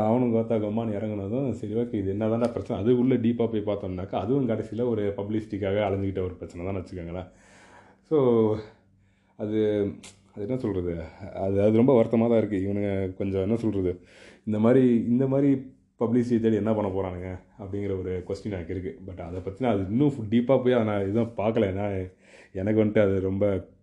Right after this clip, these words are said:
கடுப்படுத்துது. இவனுக்கு, நான் இவனுங்களுக்கு வந்துட்டு,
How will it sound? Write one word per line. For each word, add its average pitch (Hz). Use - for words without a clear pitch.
கடுப்படுத்துது. 95
இவனுக்கு, 92
நான் 95
இவனுங்களுக்கு 113
வந்துட்டு, 117